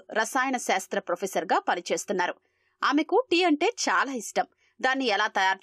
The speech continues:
చేయాలో తెలుసుకునేందుకు చాలా అధ్యయనం చేశారు. పురాతన గ్రంథాల్ని సైతం తిరగేశారు. చాయ్ లవర్గా, కెమిస్ట్రీ ప్రొఫెసర్గా టీ తయారీకి ఓ మార్గం కనుగొన్నారు.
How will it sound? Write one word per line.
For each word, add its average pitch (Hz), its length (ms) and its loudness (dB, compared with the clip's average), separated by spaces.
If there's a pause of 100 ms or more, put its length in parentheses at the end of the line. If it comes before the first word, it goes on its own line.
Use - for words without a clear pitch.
చేయాలో 190 320 0
తెలుసుకునేందుకు 185 640 -2 (200)
చాలా 220 320 2
అధ్యయనం 277 400 2 (100)
చేశారు. 180 320 -2 (400)
పురాతన 311 420 2 (120)
గ్రంథాల్ని 233 480 0
సైతం 190 420 0
తిరగేశారు. 175 560 -2 (360)
చాయ్ 254 340 2
లవర్గా, 302 420 0 (280)
కెమిస్ట్రీ 262 400 0
ప్రొఫెసర్గా 269 640 -2 (400)
టీ 339 140 2
తయారీకి 269 520 0 (220)
ఓ 247 120 2
మార్గం 220 420 0
కనుగొన్నారు. 170 540 -2